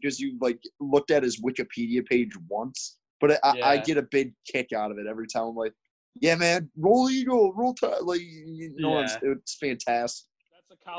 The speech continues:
Speaker 3: collegeism.
Speaker 2: That's what I did.
Speaker 3: I love that. That's a, that's a great story, by the way. I can't believe we've never heard
Speaker 1: Was
Speaker 3: that.
Speaker 1: it?
Speaker 2: Thank
Speaker 3: Little
Speaker 2: you. I'll show
Speaker 3: offended.
Speaker 2: you the pic-,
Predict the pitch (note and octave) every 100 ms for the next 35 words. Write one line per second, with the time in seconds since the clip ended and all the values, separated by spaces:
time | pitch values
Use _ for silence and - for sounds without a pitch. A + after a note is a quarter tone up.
0 | E3 B2 C3 C3 C#3+ C3+ A#2+ C#3 F#3 G#3
1 | F3 C#3 A#2+ G3 C4+ A#3 F#3+ A3+ C#4 G#3+
2 | A3 F#3+ G3 F3 B2 G#2 B2+ B2 A2+ A#2+
3 | - G3 F#3 E3+ D#3+ D3 D#3+ D3 C3+ A2+
4 | - F#3+ G#3+ - _ _ _ B2+ C#3 F#3+
5 | A3 G#3 E3 F3+ F3 F#3 E3+ - E3+